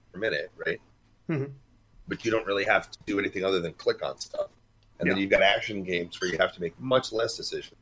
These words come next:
Speaker 1: per minute. It's up to you to actually aim shit and do stuff. And we, uh, sit right in the middle of that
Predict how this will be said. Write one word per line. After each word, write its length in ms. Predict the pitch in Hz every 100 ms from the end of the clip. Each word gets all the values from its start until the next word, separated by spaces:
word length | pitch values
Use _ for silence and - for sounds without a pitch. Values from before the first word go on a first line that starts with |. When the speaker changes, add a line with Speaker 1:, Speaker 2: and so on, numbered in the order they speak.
| -
Speaker 1:
per 100 | 82
minute. 180 | - - - - _ _ _
It's 200 | 87 -
up 120 | 104 -
to 80 |
you 40 | 101
to 160 | 87 87
actually 300 | - - -
aim 160 | 104 101
shit 260 | - -
and 100 | 76 73
do 140 | 107
stuff. 300 | - - - - _ _ - - _ _ -
And 120 | 78
we, 220 | 110 143 - _ -
uh, 60 | -
sit 280 | - - -
right 140 | 143
in 60 | 143
the 60 | 113
middle 260 | 104 82
of 100 | 78
that 240 | 82 78